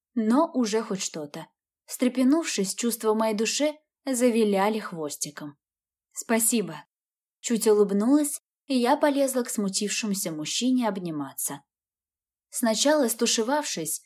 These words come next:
через несколько секунд он обнял меня в ответ и погладил по голове. «Всё будет хорошо». «Конечно, ты совершишь подвиг, я обуздаю свои силы, наверное».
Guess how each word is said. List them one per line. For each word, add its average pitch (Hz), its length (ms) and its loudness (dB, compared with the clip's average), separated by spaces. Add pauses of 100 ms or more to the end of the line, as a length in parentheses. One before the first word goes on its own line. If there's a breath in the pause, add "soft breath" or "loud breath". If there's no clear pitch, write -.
(160)
через 254 340 0
несколько 165 500 -2
секунд 285 540 2 (160)
он 262 240 0
обнял 185 380 0
меня 175 320 -6
в 175 40 -2
ответ 196 500 -2 (260)
и 269 100 0
погладил 226 680 2
по 226 140 0
голове. 160 560 -4 (580)
«Всё 214 440 4
будет 202 400 -2
хорошо». 180 680 -4 (480)
«Конечно, 247 540 2
ты 208 120 -4
совершишь 226 540 0
подвиг, 247 520 -4 (240)
я 262 240 2
обуздаю 180 400 -2
свои 175 300 -6
силы, 233 500 -2 (100)
наверное». 170 840 -2